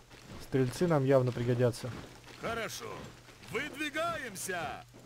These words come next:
Speaker 2: Есть, сэр. Жду приказов.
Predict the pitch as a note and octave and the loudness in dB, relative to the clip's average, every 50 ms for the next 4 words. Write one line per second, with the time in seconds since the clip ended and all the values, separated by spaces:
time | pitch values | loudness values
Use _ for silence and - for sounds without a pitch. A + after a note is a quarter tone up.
0 | - - A#2+ G3+ B3 F#3+ - - - - - B2+ A2 G#2 - - - - - - | -16 -6 -4 -2 -2 -2 -4 -8 -8 -8 -6 -6 -8 -8 -10 -14 -20 -20 -20 -20
1 | - - - - - - - - - F#2 G#2 G#2+ - B3 A#3+ - G3+ A#3+ - - | -20 -20 -20 -20 -20 -20 -20 -18 -16 -16 -8 -6 -4 -4 -4 -2 -2 -4 -2 0
2 | B3+ A#3+ F#3 C#3 A2+ G2 - | -2 -2 -2 -4 -6 -12 -14